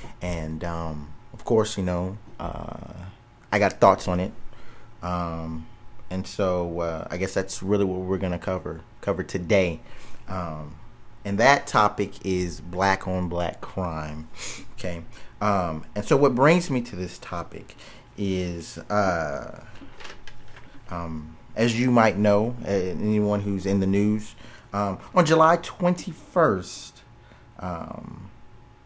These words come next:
in Chicago, Illinois, um, a stolen black vehicle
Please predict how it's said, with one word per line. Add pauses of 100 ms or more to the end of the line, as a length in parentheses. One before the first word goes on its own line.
(220)
in
Chicago,
Illinois, (440)
um, (260)
a
stolen
black
vehicle